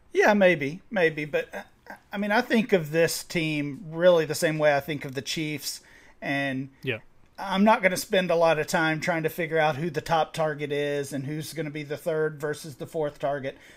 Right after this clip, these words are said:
Speaker 1: We talked about Mecole Hardman last week, and Hardman's kind of been the wide receiver version of Pollard
Speaker 2: Yeah.
Speaker 1: for me this offseason, just trying to get as many shares as I can. When it comes down to it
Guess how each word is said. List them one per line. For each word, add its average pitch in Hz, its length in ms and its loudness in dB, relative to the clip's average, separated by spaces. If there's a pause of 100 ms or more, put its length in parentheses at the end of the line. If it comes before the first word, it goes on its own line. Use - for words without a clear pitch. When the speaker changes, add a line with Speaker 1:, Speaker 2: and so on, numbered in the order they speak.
(120)
Speaker 1:
We 170 100 -6
talked 196 260 8
about 165 240 4
Mecole 156 380 2
Hardman 147 500 -2 (280)
last 156 400 2
week, 147 260 -8
and 135 200 -6 (640)
Hardman's 180 400 4
kind 180 160 4
of 160 40 -4
been 170 120 0
the 160 80 0
wide 156 240 6
receiver 170 380 0
version 147 360 0
of 135 100 -4
Pollard 143 500 2
Speaker 2:
Yeah. 117 160 -8
Speaker 1:
for 151 120 -4
me 147 240 -4
this 143 240 -4
offseason, 139 560 -2
just 143 260 -12 (240)
trying 180 220 4
to 160 60 -2
get 160 120 0
as 151 140 -2
many 151 160 -6
shares 147 400 -2
as 139 140 -6
I 139 80 -2
can. 160 360 -6 (380)
When 190 160 0
it 165 80 -4
comes 233 220 4
down 175 220 4
to 185 180 0
it 143 200 0